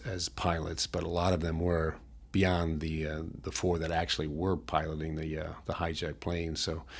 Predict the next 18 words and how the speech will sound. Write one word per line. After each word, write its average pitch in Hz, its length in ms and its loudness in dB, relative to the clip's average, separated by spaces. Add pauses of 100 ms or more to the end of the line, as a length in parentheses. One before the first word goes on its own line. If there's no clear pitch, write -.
(320)
he - 140 4
could 110 140 10
very 98 180 10
well 95 220 10
have 90 160 4
been 107 420 8 (120)
among 101 340 10
them. 98 520 6
Um, 85 460 0
the 90 160 6
F 95 140 4
B 98 160 6
I 90 140 6
did 90 180 2
come 90 180 2
down 87 240 2
and 82 120 0
investigate 87 760 0